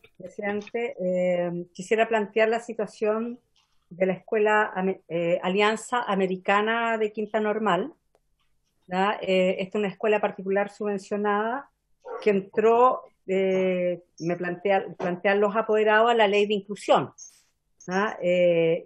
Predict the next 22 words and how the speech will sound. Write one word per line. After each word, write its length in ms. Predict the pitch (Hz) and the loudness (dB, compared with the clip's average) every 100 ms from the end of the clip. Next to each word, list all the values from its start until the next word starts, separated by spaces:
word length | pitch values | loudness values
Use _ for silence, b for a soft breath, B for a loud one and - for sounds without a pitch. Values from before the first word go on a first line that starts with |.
| 165 | -2
y 80 | |
este 240 | 226 226 240 | -2 2 2
año 180 | 247 262 | 2 0
se 140 | - | -4
ampliaron 480 | 220 214 233 247 247 | -4 0 2 2 0
a 80 | 233 | -4
cursos 440 | 233 240 - 247 | -6 -8 -6 -4
de 60 | 233 | -4
enseñanza 520 | 220 214 220 226 220 | -4 -4 -4 -4 -4
media, 560 | 202 220 247 262 262 262 | -2 0 0 2 2 2
prebásica 640 | 214 208 220 - 262 247 | 0 2 0 -4 -6 -2
y 60 | 240 | 2
básica, 580 | 214 165 - - 311 - _ _ _ _ _ _ - | 0 0 -6 -4 -6 -8 _ _ _ _ _ _ -6
¿ya? 240 | 190 220 - | -4 -4 0
Y 80 | 214 | 0
el 80 | |
problema 400 | 220 208 214 254 | 2 2 2 2
es 80 | 269 | -2
que 160 | - 247 | 0 4
aún 380 | 226 254 285 262 | 4 4 0 0
no 220 | 254 247 | 0 4
cuentan, 580 | 254 262 262 277 269 | 2 2 0 0 0